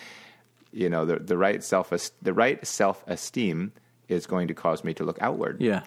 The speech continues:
Speaker 1: and say, 'I am the servant, and who am I supposed to serve?
Speaker 2: Yeah.
Speaker 1: <laughs> What am I supposed to be doing?'"
Speaker 2: So we would, we
Speaker 1: So
Speaker 2: would have to, to probably conclude then in, by saying that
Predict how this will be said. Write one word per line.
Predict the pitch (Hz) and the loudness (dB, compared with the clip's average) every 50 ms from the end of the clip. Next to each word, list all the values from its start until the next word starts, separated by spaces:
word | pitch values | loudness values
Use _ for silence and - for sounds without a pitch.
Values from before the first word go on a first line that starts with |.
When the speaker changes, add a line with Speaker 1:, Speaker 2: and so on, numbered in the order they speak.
| - _ | -10 _
Speaker 1:
and | - 85 82 | -8 -8 -4
say, | - - 87 80 78 - - | -2 0 0 0 0 0 0
'I | 98 | 0
am | 104 113 | 2 2
the | 107 104 | 0 0
servant, | - - 139 156 160 - - - - _ _ _ - - - - | 0 0 -2 0 0 -2 -6 -8 -12 _ _ _ -20 -20 -10 -4
and | - 92 90 85 | -2 -2 -2 0
who | 110 107 | 0 0
am | 104 | 0
I | 98 | 0
supposed | 95 - - 92 - - | 0 -2 -4 -6 -6 -6
to | - | -8
serve? | - - 135 143 131 120 | -6 -4 -4 -2 -2 0
Speaker 2:
Yeah. | 110 104 98 185 - - - | 0 2 2 0 0 -2 -4
Speaker 1:
<laughs> | - - - | -8 -4 0
What | - 123 | 0 0
am | 113 | 2
I | 104 87 | 0 -2
supposed | - - 113 107 | -2 -2 -2 -2
to | 110 | -2
be | 110 110 | -2 -2
doing?'" | 117 120 113 - - - - - - | -2 -2 -2 -4 -8 -12 -18 -16 -8
Speaker 2:
So | - - - 143 135 | -2 2 4 6 8
we | 147 156 151 | 8 8 8
would, | 151 151 147 | 8 6 6
we | - 139 143 | 6 6 6
Speaker 1:
So | 147 139 | 6 6
Speaker 2:
would | 127 113 | 6 6
have | 131 127 120 - | 4 2 2 2
to, | - 131 120 110 101 90 - - _ - | 2 2 4 4 4 2 -2 -6 _ -10
to | - - | -10 -4
probably | - - 120 117 107 95 104 107 107 | 0 2 2 4 2 2 0 0 0
conclude | - 107 92 92 - - 120 113 107 98 | 0 -2 -4 -2 0 0 2 2 2 2
then | 104 101 98 95 - | 2 2 2 0 0
in, | - 104 101 | -2 -4 -4
by | - - 95 95 92 | -2 0 0 0 0
saying | - - 107 104 98 95 95 | 0 -2 0 0 0 0 0
that | 92 90 90 - | 0 0 0 -2